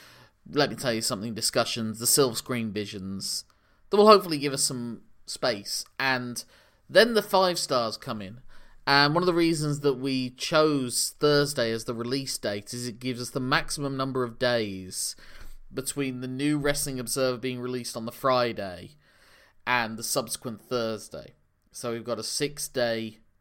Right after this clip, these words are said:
period with which to hopefully turn around in time to watch the match if we haven't watched it, which was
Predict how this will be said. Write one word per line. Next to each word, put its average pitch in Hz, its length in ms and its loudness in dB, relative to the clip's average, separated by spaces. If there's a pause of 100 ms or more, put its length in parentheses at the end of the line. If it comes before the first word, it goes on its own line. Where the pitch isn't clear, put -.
period 110 560 -4
with 107 160 -12
which 110 240 -8
to - 80 -12
hopefully 120 480 -6
turn 117 320 -8
around 110 320 -6
in 101 140 -12
time 101 340 -6
to 113 120 -16
watch 151 420 4
the 123 80 -8
match 101 280 -10
if 110 100 -14
we 107 100 -8
haven't 104 240 -10
watched 120 320 -10
it, 131 180 -6
which 131 160 -12
was 101 260 -12